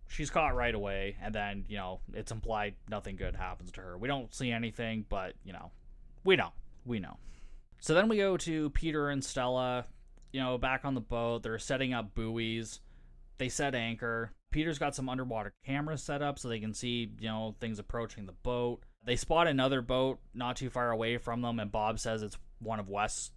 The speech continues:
boat, probably spying on them. They're probably after the same creature, so they're not really working together, kinda working against each other,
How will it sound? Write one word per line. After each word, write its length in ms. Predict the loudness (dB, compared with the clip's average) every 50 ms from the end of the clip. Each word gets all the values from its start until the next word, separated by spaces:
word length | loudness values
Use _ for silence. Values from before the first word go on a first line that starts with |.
| -2 2
boat, 280 | 2 4 4 2 2 2
probably 380 | 2 2 2 0 -2 -2 -4
spying 480 | -4 -4 -2 -2 -2 -2 0 0 0 0
on 180 | 0 0 0 0
them. 280 | 0 0 0 -2 -4 -8 -14 _ -6
They're 100 | -4 2
probably 460 | 4 6 6 6 6 4 4 4 4
after 260 | 4 2 2 0 -2
the 80 | -4 -4
same 280 | -4 -2 -2 -2 -4
creature, 460 | -4 -4 -6 -6 -6 -8 -10 -10 -10 -8
so 140 | -6 -6
they're 100 | -4 -4
not 260 | -2 -2 -2 -4 -6 -8 -14 -18 -16 -8
really 340 | -2 0 2 4 4 4 2
working 440 | 2 2 2 2 2 2 -2 -4 -4
together, 360 | -4 -2 -2 -2 -2 -2 -4 -6
kinda 220 | -6 -6 -4 -4
working 260 | -4 -6 -6 -8 -10
against 360 | -8 -8 -8 -8 -8 -10 -12
each 140 | -14 -12 -10
other, 380 | -8 -8 -6 -6 -6 -6 -8